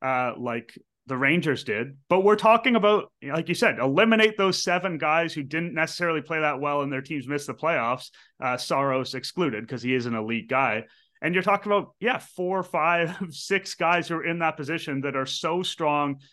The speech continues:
and so reliable that their teams are willing to contemplate moving off depth behind them, and partly for financial reasons 'cause they don't wanna pay two goaltenders. That's a hell of a tiny market to target, right? So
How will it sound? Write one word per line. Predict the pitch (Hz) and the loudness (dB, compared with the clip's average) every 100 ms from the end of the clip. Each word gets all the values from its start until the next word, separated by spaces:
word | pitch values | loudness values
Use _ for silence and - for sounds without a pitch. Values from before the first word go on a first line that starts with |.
| - | -10
and | 147 | -6
so | 135 170 170 170 | -2 2 4 6
reliable | 147 160 165 131 127 | 4 4 2 0 -4
that | 120 | -4
their | 139 | -8
teams | 139 156 151 135 | -4 -2 -2 -2
are | |
willing | 123 147 143 139 | 0 2 2 -2
to | |
contemplate | 131 147 147 156 151 143 135 131 | -6 -6 -4 -2 -4 0 0 0
moving | 131 139 135 135 | 0 0 0 0
off | 131 131 123 - | 0 0 -2 -4
depth | 143 135 - | -4 -4 -6
behind | 123 147 190 147 | -2 0 0 -2
them, | 101 113 139 - _ | -6 -8 -10 -18 _
and | 131 135 | -2 0
partly | 156 151 135 135 | 4 2 2 -2
for | 139 | -2
financial | 139 131 135 147 135 | 0 0 0 0 -4
reasons | 117 113 123 | -4 -6 -8
'cause | 120 | -4
they | 120 | -2
don't | 120 | 0
wanna | 120 113 | -2 -4
pay | - 135 | -2 -2
two | 127 127 | 0 -2
goaltenders. | 147 175 175 143 117 117 123 - - _ _ _ | 2 2 2 0 0 -2 -2 -10 -20 _ _ _
That's | 208 254 | 0 2
a | - | 2
hell | 233 269 | 4 4
of | 180 | 4
a | |
tiny | - 220 240 170 | 2 4 4 2
market | 143 190 202 135 | 2 0 -2 -6
to | 131 | -8
target, | 117 190 202 110 95 | -2 0 0 -2 -6
right? | 131 185 214 | -4 -4 0
So | 202 175 160 | 4 4 4